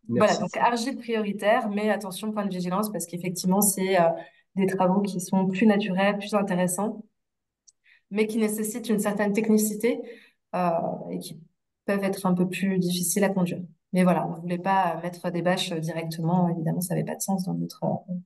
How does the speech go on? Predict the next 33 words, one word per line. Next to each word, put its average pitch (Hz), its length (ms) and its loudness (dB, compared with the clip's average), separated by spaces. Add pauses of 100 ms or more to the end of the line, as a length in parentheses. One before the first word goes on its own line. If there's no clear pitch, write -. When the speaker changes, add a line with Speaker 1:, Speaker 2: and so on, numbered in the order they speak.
(240)
Speaker 1:
dans 180 80 4
notre 175 160 6
projet. 175 300 0 (1000)
Speaker 2:
Et 123 100 4
en 123 80 2
termes 131 260 2
de, 123 140 2
de 120 260 -2
différence 127 540 -2
de 127 100 0
coût 165 340 -2
entre 127 220 -2
la 120 120 0
bâche 127 400 -4
et 107 480 -6
l'apport 104 320 -6
d'argile, 131 480 -8 (840)
c'est, - 260 -12 (120)
Speaker 1:
Il 90 200 -2
Speaker 2:
vous - 20 -2
Speaker 1:
est 98 60 0
Speaker 2:
avez 101 120 2
Speaker 1:
notable. 170 200 2
Speaker 2:
un 135 140 4
ordre, 131 320 6
un 127 80 6
ordre 120 240 4
Speaker 1:
Mm. - 20 2
Speaker 2:
d'idée, 127 300 4
si 120 200 -6
c'est - 140 -12
possible, - 380 -6
mais 202 180 0